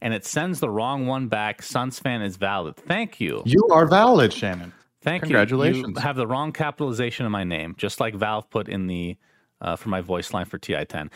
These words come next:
Speaker 1: Pitch Black, With an Aftertaste. The guy hijacking the shoutouts for his game is a D H. I hope that's not a, <laughs> I don't know what that even stands for, honestly. Uh, drunk horse,
Speaker 2: The first
Speaker 1: we'll go
Speaker 2: thing I
Speaker 1: with.
Speaker 2: was thinking, the first thing I was thinking was dickhole.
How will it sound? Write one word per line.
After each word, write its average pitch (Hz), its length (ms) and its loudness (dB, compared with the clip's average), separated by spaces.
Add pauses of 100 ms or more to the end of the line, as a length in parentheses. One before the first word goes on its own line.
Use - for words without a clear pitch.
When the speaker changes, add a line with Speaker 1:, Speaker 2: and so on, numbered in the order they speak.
(200)
Speaker 1:
Pitch - 280 -4
Black, 170 460 -4
With 135 180 -4
an 131 80 -4
Aftertaste. 147 800 -4 (220)
The 117 80 -2
guy 143 260 -2
hijacking 143 640 -2
the 113 60 -2
shoutouts 143 500 -2
for 127 100 -4
his 107 160 -4
game 127 360 -2
is 117 220 -4
a 104 380 -2 (800)
D 143 280 -2
H. 143 500 -2
I 113 140 0
hope 185 380 -2
that's 113 240 -2
not 110 240 -2
a, 98 220 -2 (320)
<laughs> - 340 -6
I - 80 0
don't 165 120 -2
know 160 80 0
what 156 80 2
that 143 160 2
even 135 160 -2
stands 107 360 -2
for, 107 220 -2
honestly. 143 540 -2 (680)
Uh, 98 180 0
drunk 127 340 -2
horse, 135 360 -2
Speaker 2:
The 185 60 2
first 147 100 0
Speaker 1:
we'll 117 80 2
go 180 40 2
Speaker 2:
thing 170 60 4
I 160 40 4
Speaker 1:
with. 160 80 4
Speaker 2:
was - 100 -6
thinking, 143 320 -4
the - 100 -2
first 165 220 -2
thing 175 100 0
I 156 60 2
was 143 80 0
thinking 147 240 -2
was 107 160 0
dickhole. 87 800 -2